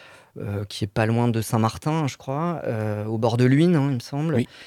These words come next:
Speaker 1: Depuis le premier septembre, donc, il y a un collectif, euh, qui, euh, occupe la salle Barbara. Est-ce que tu peux expliquer pourquoi ?
Speaker 2: Euh, oui, tout à fait. Euh, en fait, pendant l'été, euh, le cent quinze, donc c'est le centre d'hébergement d'urgence, qui est là pour mettre à l'abri, euh, les personnes à la rue,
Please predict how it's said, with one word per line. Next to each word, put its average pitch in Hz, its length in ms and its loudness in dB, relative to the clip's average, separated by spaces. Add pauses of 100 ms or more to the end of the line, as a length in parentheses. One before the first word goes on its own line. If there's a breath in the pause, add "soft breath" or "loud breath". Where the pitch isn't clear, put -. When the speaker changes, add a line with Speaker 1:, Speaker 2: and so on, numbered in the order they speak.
(120)
Speaker 1:
Depuis 131 200 2
le 175 80 2
premier 151 240 6
septembre, 180 400 2
donc, 147 220 2
il - 20 4
y 127 40 6
a - 20 6
un 123 100 6
collectif, 135 680 0
euh, 113 120 0
qui, 120 420 -2
euh, 113 120 0
occupe 151 400 0
la - 80 2
salle 139 220 0
Barbara. 127 340 2
Est-ce 143 120 -2
que 151 80 -8
tu - 120 -12
peux - 80 -2
expliquer 147 640 -4
pourquoi ? - 400 -8 (400)
Speaker 2:
Euh, 107 260 4
oui, 196 300 4
tout - 140 -4
à - 20 0
fait. - 160 -6 (600 loud breath)
Euh, 120 480 0
en 120 80 2
fait, - 160 -2
pendant 135 240 4
l'été, 156 580 2 (140)
euh, 110 220 0
le 104 120 -2
cent 117 220 -2
quinze, 135 500 0
donc 104 200 -2
c'est - 80 -2
le 95 100 0
centre 131 320 -6
d'hébergement 107 480 -4
d'urgence, 101 640 -4 (280 loud breath)
qui - 120 4
est - 20 8
là 104 80 8
pour 101 160 4
mettre 104 240 4
à 95 40 2
l'abri, 104 440 4
euh, 95 60 0
les 95 100 0
personnes 104 380 0
à 98 40 4
la 95 120 2
rue, 117 220 0